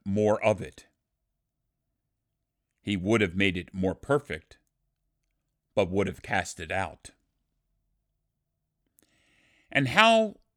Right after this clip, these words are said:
may one say, "If it be such,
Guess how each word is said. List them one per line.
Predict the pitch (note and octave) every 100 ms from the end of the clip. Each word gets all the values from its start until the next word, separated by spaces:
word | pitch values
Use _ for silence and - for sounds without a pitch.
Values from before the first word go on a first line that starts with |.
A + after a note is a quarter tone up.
| -
may | C#3+ D3 D3 D3
one | A#2 G2 A#2+ B2+ C3
say, | - - A2+ G2 E2+ E2+ F#2+ F#2 _ _ _ _ _ _ _ _ _ _ _ -
"If | A#2 A#2
it | A2+
be | - G#2
such, | - D#3 F#2+ F2+ - -